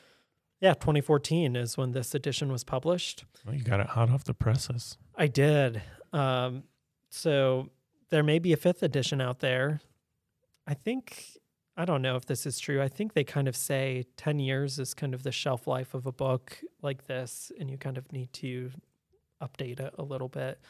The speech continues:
Speaker 1: You know, this, this book has a chapter on Bible translations.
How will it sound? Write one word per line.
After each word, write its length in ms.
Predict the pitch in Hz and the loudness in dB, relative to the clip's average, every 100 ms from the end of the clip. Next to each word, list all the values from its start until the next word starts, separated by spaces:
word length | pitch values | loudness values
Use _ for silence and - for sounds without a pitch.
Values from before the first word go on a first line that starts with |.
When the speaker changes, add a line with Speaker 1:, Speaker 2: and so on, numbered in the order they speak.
| - - - | -20 -16 2
Speaker 1:
You 100 | 151 | 4
know, 120 | 135 | 8
this, 340 | 147 147 - - - | 8 6 2 -6 4
this 220 | 170 - | 4 4
book 380 | - 135 131 - | 0 0 -2 -4
has 280 | - 135 | -2 0
a 60 | 131 | -2
chapter 480 | - 135 131 147 131 | -2 -2 0 -2 0
on 260 | 139 123 | -2 -4
Bible 380 | 113 123 143 135 | 0 2 2 2
translations. 1000 | - 135 120 - 123 120 143 135 151 - | -4 -6 -6 -6 -8 -6 -6 -6 -6 -8